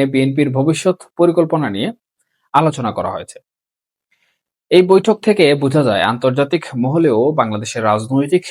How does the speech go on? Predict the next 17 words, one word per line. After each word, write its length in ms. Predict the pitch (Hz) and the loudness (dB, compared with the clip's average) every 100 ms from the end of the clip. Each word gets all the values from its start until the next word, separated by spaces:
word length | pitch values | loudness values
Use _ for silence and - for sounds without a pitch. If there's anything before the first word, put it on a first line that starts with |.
| - | -8
পরিস্থিতি 440 | 143 139 - 151 185 | -4 -4 -4 -2 0
এবং 280 | 151 139 127 117 _ _ | 0 0 -2 -6 _ _
বিএনপির 540 | 123 143 190 185 143 120 143 | 0 2 2 0 -2 0 -4
ভূমিকা 360 | 123 117 117 110 | -2 -2 0 -2
নিয়ে 220 | 104 156 | -4 -6
আগ্রহ 380 | - 131 117 107 95 | -4 -4 -4 -6 -10
রয়েছে। 300 | 87 - 110 _ _ _ _ _ _ _ _ _ _ | -12 -18 -20 _ _ _ _ _ _ _ _ _ _
তবে 200 | 175 180 160 160 | 0 4 4 2
তারেক 340 | 151 143 151 165 | 2 0 0 -2
রহমানের 440 | 160 160 165 170 | 0 0 2 0
অনুপস্থিতিতে 760 | - 151 156 156 165 156 156 120 101 | 0 0 0 -2 0 0 0 0 0
বিএনপির 460 | 113 107 110 113 113 | -2 -2 -2 -4 -8
সাংগঠনিক 640 | - 135 143 170 165 175 - - - | -6 -4 -2 0 -2 -2 -8 -16 -10
দুর্বলতাও 640 | 123 117 107 104 - 147 165 | -4 -4 -2 -4 -2 -2 -4
স্পষ্ট। 440 | - - 80 - 107 _ _ _ _ _ _ _ - - | -8 -14 -14 -16 -20 _ _ _ _ _ _ _ -20 -2
জানা 220 | 135 156 | 2 2
গেছে, 220 | 180 185 | 2 0